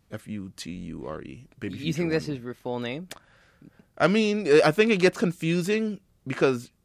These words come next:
Speaker 1: she was kind of a dumbass to name her kid Future, and he is named Future. So it's like, I think, you know,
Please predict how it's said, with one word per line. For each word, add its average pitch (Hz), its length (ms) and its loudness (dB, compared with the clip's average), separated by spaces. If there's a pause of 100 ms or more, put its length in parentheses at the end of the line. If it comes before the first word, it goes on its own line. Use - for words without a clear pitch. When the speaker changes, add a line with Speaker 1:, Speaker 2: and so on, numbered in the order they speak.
(120)
Speaker 1:
she 156 300 -4
was 151 220 0
kind 151 240 -2
of 135 100 -4
a 131 60 0
dumbass 131 460 -2
to 135 80 -6
name 127 200 -2
her 120 120 -4
kid 123 340 -8
Future, 226 480 -8 (580)
and 123 220 -4
he 127 240 0
is 160 140 2
named 165 280 -4
Future. 165 520 -2 (520)
So 127 300 2
it's 120 220 -4
like, 117 280 2
I 117 80 2
think, 135 440 -4
you 131 140 -6
know, 107 440 -4